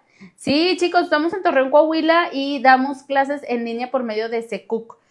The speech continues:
Entonces, búsquenos como Secuc M X, ¿sale?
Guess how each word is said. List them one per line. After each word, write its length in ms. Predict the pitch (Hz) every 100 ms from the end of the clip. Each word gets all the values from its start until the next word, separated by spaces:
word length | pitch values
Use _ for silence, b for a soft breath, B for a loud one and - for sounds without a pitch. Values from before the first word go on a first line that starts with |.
| _
Entonces, 240 | _ 233 233
búsquenos 500 | 262 262 285 294 285
como 400 | 262 262 285 220
Secuc 380 | 233 226 269 262
M 360 | 226 226 240 233
X, 560 | 196 180 - - - _
¿sale? 440 | _ 160 185 233